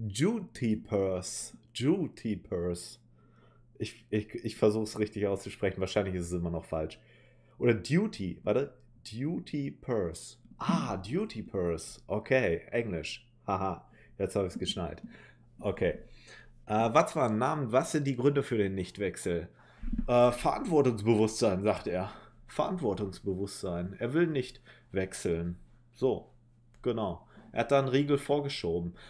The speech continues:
Man muss jetzt auch dazu sagen, ob Valencia jetzt tatsächlich auch ein Angebot abgegeben hätte oder hat, das wird jetzt nicht wirklich klar. Aber,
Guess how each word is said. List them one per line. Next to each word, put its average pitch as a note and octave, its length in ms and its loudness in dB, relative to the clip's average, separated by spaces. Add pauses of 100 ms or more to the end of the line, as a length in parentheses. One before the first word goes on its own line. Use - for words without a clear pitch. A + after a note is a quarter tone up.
(120)
Man G#2 100 2
muss C#3+ 140 4
jetzt C3+ 200 4
auch B2+ 140 4
dazu C#3 400 0
sagen, C3 520 6
ob - 380 4
Valencia A#2 520 4
jetzt - 160 -2
tatsächlich A#2+ 500 2
auch A2 120 2
ein A2 60 -4
Angebot A2 380 0
abgegeben G#2 600 -2
hätte B2+ 680 2
oder G2 340 0
hat, A#2 340 0 (360)
das G#2 240 0
wird A2 160 2
jetzt G#2+ 240 -2
nicht G#2+ 260 -2
wirklich G2 420 0
klar. E2+ 380 2
Aber, A2 420 4